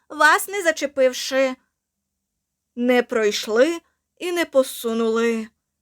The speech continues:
Хоч і справді блукали закинутими шляхами, намагалися знайти велику залізничну розв'язку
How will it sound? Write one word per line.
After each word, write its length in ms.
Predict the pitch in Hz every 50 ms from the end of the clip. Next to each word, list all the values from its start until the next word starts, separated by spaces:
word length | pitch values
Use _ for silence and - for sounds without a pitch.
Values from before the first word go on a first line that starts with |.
| _ _ _ _ _
Хоч 320 | _ - 359 349 339 - - -
і 80 | 359
справді 500 | 349 - - - 381 381 370 339 254 262
блукали 600 | 226 220 240 233 226 - - 247 285 330 359 349
закинутими 600 | 320 320 339 330 - 339 330 330 330 339 320 330 320
шляхами, 760 | - 339 381 392 - - 254 240 233 226 240 240 240 233 233 _ _ _ _ _ _ _
намагалися 640 | - 254 247 247 247 254 269 269 262 262 262 269 254
знайти 460 | 247 247 247 233 233 - 262 269 294
велику 560 | 269 247 220 202 196 214 247 294 294 - 349
залізничну 600 | 311 320 339 330 330 294 311 320 - - 302 302 320
розв'язку 920 | 339 359 370 339 294 269 226 233 233 - _ _ - 247 247 247 240 233